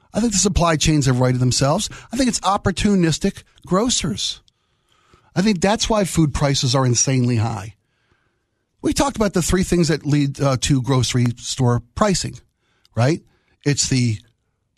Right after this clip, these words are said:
cost of the goods they're buying, the cost of transporting the goods they're buying, and the cost of the labor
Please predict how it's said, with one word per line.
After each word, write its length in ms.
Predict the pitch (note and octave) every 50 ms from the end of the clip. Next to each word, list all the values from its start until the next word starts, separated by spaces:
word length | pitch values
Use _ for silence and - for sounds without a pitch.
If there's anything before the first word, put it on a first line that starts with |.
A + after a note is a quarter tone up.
| _ _ _
cost 320 | - - C#3+ C#3+ C#3 - -
of 80 | G3
the 60 | A3+ G#3
goods 260 | F3+ G#3 G3+ F3 -
they're 100 | A3+ G#3
buying, 440 | E3+ D#3 C#3 B2+ B2+ B2+ C3+ D3 - - - _ _ _ _ _ _ _
the 80 | - B2
cost 320 | - - D3 C#3+ - -
of 80 | C3+ -
transporting 600 | - C3+ B2 A2+ - - - G#3+ A#3 A#3 G#3 F3+
the 80 | D3+
goods 260 | A#2+ B2 B2+ A2+ - -
they're 120 | A#2+ A2+
buying, 380 | - A2 A2 A2 A2+ A2+ A#2 - - - - _ _ _
and 160 | C3+ D3 D3+
the 60 | D3
cost 340 | - - - D3 C#3 B2 -
of 80 | D#3 B2
the 100 | D#3 D3+
labor 520 | D3 D3 C#3 B2 A2+ F2+ - - - -